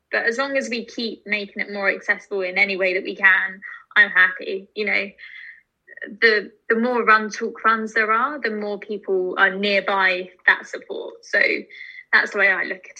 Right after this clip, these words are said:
at it. There isn't, um, there isn't this grand plan to, like,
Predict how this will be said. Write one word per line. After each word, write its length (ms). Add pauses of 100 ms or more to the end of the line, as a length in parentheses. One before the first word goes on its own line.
at 80
it. 200
There 120
isn't, 380 (100)
um, 420 (1120)
there 120
isn't 220
this 200
grand 480
plan 520
to, 120
like, 420